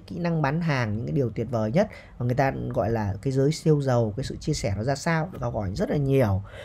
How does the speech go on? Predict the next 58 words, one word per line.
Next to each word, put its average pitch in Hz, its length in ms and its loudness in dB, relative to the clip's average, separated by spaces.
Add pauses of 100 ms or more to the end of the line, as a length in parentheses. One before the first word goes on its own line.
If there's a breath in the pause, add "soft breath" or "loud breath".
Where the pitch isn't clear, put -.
(200 loud breath)
đúng 156 80 6
không? 175 180 6
Thì, 185 120 0
thì 190 120 -4
cái 214 140 0
câu 233 160 2
chuyện 202 160 6
đấy, 214 120 4
những 226 140 2
cái 240 80 4
người 202 200 10
này 151 240 4 (480 loud breath)
thì 139 260 4
mình 127 240 2
thấy 139 160 2
rằng 165 180 0
là, 107 160 -2 (200)
ừ, 117 220 -4 (200)
cái 247 140 -2
thông 294 140 2
tin 285 200 4
hoặc 190 140 4
các 202 140 -4
thứ 208 140 0
gì 214 120 -4
chia - 140 -4
sẻ 120 160 0
nó 107 80 2
rất 285 120 4
là 302 40 -4
công 240 200 2
bằng. 147 140 8 (680 loud breath)
Ờ, 165 320 8
đây 208 200 12
mình 165 240 4
nói 143 220 2
ví 190 120 2
dụ 220 120 0
như 165 220 2
là 135 140 4
m-, 143 420 -2
mọi 151 140 2
người 143 180 8
bây 151 80 6
giờ 156 200 6
là 117 240 0
mình 151 340 4
vẫn 196 180 4
khuyên 196 240 0
là 147 100 2
mọi 123 180 -2
người 135 200 2
mua 170 180 6
hàng 156 180 6
từ 139 80 2
chủ 123 140 -2
đầu 120 160 0
tư 254 220 8